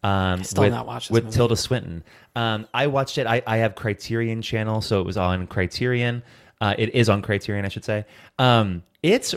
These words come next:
Speaker 1: really good. The, the only, the only thing that I would change is I, I wouldn't cast John C. Reilly necessarily, but Ezra Miller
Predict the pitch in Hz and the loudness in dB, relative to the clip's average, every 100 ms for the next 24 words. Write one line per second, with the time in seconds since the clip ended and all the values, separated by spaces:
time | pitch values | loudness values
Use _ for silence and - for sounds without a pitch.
0 | - 85 82 104 110 82 - 71 69 87 | -8 -6 0 2 2 0 -6 -12 -12 -16
1 | - _ _ 127 151 120 123 151 143 190 | -20 _ _ 0 0 0 -4 -2 -2 -2
2 | 208 151 92 _ 117 131 202 214 170 151 | -4 -6 -10 _ -2 -2 0 -2 -2 0
3 | 123 107 95 - 101 107 98 90 90 82 | 0 0 -4 -6 -4 -4 -6 -4 -4 -6
4 | 90 85 80 90 92 - 90 85 - 82 | -6 -4 -4 -4 -4 -2 0 -2 -4 -4
5 | 82 - 78 76 73 90 113 117 117 113 | -4 -6 -6 -4 -4 -2 -2 -2 -4 -4
6 | 117 117 120 123 98 85 85 - _ _ | -4 -4 -4 -4 -2 -2 -2 -12 _ _
7 | - 117 151 185 127 107 117 123 127 | -4 0 0 0 0 2 2 2 -2